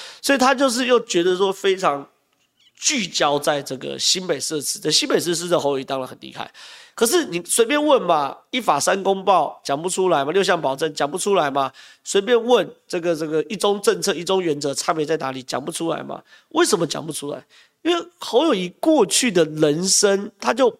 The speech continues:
不需要去了解这些嘛。我就问你，警察抓坏人要什么一法三公报？他会刑法就好了，他干嘛要台美关系法？对不对？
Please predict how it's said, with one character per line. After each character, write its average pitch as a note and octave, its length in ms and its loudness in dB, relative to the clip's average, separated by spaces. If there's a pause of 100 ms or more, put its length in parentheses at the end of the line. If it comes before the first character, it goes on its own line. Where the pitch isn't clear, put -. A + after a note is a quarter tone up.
不 E4+ 100 2
需 - 400 2
要 A3+ 180 4
去 F#3 180 -2
了 D#3+ 260 0
解 E3 160 0
这 F3 180 2
些 D3 300 2
嘛。 B2 320 -2 (340)
我 F#3 100 4
就 B3+ 140 4
问 D#4+ 160 4
你， D#3+ 260 0 (160)
警 E3 280 0
察 F3+ 180 4
抓 A3 260 4
坏 A#3 140 6
人 D#3 240 2
要 G#3 100 6
什 E3+ 140 0
么 D3 100 0
一 G3 140 -2
法 C#3 180 2
三 D#3+ 220 0
公 D#3+ 240 0
报？ C#3+ 420 0 (280)
他 C4+ 120 2
会 D#4+ 120 4
刑 A3+ 280 0
法 D#3 240 2
就 A3 160 2
好 E3+ 200 4
了， F3 280 2 (200)
他 C4+ 120 0
干 B3+ 140 0
嘛 A3+ 80 4
要 A3+ 60 2
台 G#3 160 2
美 G#3+ 100 4
关 G#3 240 0
系 G3 160 -4
法？ E3 400 0 (320)
对 A#3 80 0
不 A#3+ 80 -2
对？ A#3 300 4